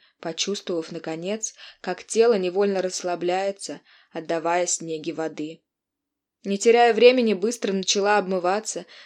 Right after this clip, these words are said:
стараясь побыстрее смыть с себя грязь и ужас прошедшей ночи и дня. Но её относительный покой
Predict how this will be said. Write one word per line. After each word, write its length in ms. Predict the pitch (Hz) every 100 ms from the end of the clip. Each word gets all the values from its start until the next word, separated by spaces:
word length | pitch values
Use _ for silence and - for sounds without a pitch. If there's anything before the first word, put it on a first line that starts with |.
| -
стараясь 440 | - 185 180 180
побыстрее 560 | - 170 180 - 190 180
смыть 320 | - 190 185
с 60 | -
себя 240 | 170 165
грязь 480 | 165 165 196 220 - - _
и 100 | 180
ужас 400 | 175 202 185 -
прошедшей 640 | - 160 - 175 - 185
ночи 340 | 165 170 - 170
и 80 |
дня. 340 | 160 160 156 165 _ _ _ -
Но 380 | 185 202 262 - -
её 260 | 170 185
относительный 640 | 180 180 180 185 185 180 175
покой 520 | 170 165 196 208